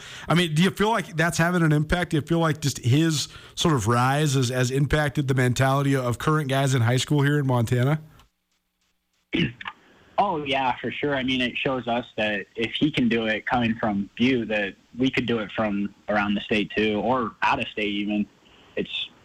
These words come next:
Speaker 2: doesn't matter where you come necessarily.
Speaker 1: Talon Marsh joining us here on Nuanez Now. He's a senior to be at Helena Capital, the first in-state commit in the, uh, for the two Big Sky Conference programs here,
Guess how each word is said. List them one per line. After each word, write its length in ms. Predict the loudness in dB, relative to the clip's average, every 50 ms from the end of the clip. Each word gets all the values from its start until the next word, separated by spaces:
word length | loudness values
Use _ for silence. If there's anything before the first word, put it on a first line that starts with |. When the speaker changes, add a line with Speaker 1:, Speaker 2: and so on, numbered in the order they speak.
| -6 -2
Speaker 2:
doesn't 240 | -2 0 2 2 2
matter 300 | 4 2 2 0 -2 -4
where 140 | -4 -4 -4
you 120 | -4 -4
come 220 | -2 -2 0 2
necessarily. 720 | 2 0 0 -4 -8 -6 -4 -2 -2 -2 -2 -2 -2 -2 -4 _ _ _ _ _ _ _ _ -20 -18 -18 -16 -16 -16 -18 -18 -20 -20 -20 -12 -2
Speaker 1:
Talon 280 | 0 2 2 2 2 2
Marsh 240 | 2 2 2 2
joining 220 | 0 2 2 4 4
us 140 | 2 2 2
here 220 | 2 2 2 2
on 200 | 2 2 4 4
Nuanez 440 | 4 4 4 4 4 4 2 2 2
Now. 180 | 4 4 4
He's 160 | 4 4 2 2
a 80 | 2
senior 380 | 0 2 2 2 2 2 2 2
to 80 | 0
be 200 | 2 2 2 2
at 120 | 2 2 0
Helena 320 | 2 2 2 2 2 0
Capital, 560 | 2 2 2 2 2 2 2 0 0 0 -2 -6 -14 -4 0
the 160 | 2 2 2
first 400 | 2 2 2 2 0 0 0 0
in-state 400 | 0 0 2 2 0 0 0 0
commit 420 | 0 2 4 4 2 0 -4 -10 -16 -16 -20 -20 -20 -20 -20 -20 -20 -10 -2
in 200 | 0 2 2 4
the, 280 | 4 4 4 2 2 2
uh, 220 | 2 2 2 2 0 -2 -2
for 100 | -2 0
the 100 | 0 2
two 140 | 2 2 2
Big 120 | 2 0 0
Sky 200 | 0 0 0 2
Conference 320 | 2 0 2 0 -2 -2
programs 440 | 0 0 2 2 2 2 2 2 2
here, 300 | 2 2 4 2 2